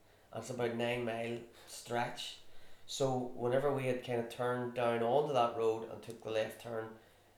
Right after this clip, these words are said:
it was nine mile to the finish, straight road. So even I met my mum, my dad,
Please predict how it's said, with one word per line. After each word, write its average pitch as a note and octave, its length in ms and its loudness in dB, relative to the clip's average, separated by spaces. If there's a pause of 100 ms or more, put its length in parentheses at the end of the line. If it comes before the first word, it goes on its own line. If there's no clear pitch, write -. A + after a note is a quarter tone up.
(100)
it A2 60 0
was G#2+ 100 -8
nine A#2 300 4
mile A2 180 4
to A2 100 -2
the G#2 60 -6
finish, G#2+ 460 -4
straight - 340 -6
road. A2+ 320 0 (960)
So A#2+ 460 2
even B2+ 400 2
I A#2 60 2
met B2 340 0
my B2 80 -2
mum, A#2+ 260 2
my B2 80 2
dad, A#2+ 420 2